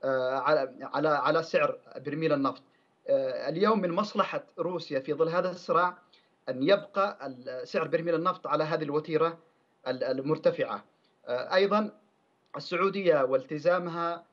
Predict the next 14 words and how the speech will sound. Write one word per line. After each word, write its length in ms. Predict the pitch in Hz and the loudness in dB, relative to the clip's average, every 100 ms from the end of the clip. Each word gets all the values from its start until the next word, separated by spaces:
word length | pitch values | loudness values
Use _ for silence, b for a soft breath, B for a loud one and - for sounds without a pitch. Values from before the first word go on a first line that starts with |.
| _ _ - | _ _ -10
آه، 260 | 135 131 131 | -6 -2 -2
في، 440 | - 180 160 127 - _ _ _ - | -2 -4 -4 -8 -16 _ _ _ -16
آه، 260 | 135 135 - - | -14 -12 -10 0
في 80 | |
مسألة 340 | 151 160 185 170 | 2 6 6 6
الحياد 500 | 160 - 180 160 131 | 2 0 2 2 2
لم 120 | 156 | -2
تقل 260 | 160 - 170 | -2 -6 -6
شيئًا 240 | - 180 | -2 0
إلى 240 | 147 160 151 | 0 -2 -4
الآن. 520 | 147 139 165 160 175 - _ _ _ - | -4 -6 -2 -2 -2 -10 _ _ _ -8
آه، 320 | 131 131 131 - | -4 -2 -2 0
أوبك 300 | 175 175 - | 0 0 -4
بلس، 360 | 175 170 - | -4 -4 -10